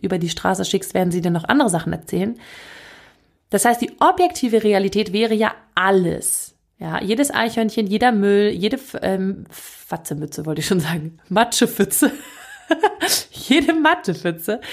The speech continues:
je-, <laughs> jede, ähm, einfach alles, <laughs> Entschuldigung, das war ein geiler Versprecher, Fatzemütze, ähm, <laughs> einfach alles, was da ist,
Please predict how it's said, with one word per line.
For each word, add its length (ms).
je-, 280
<laughs> 0
jede, 640
ähm, 560
einfach 460
alles, 520
<laughs> 160
Entschuldigung, 580
das 160
war 60
ein 140
geiler 260
Versprecher, 580
Fatzemütze, 640
ähm, 500
<laughs> 640
einfach 420
alles, 380
was 240
da 280
ist, 500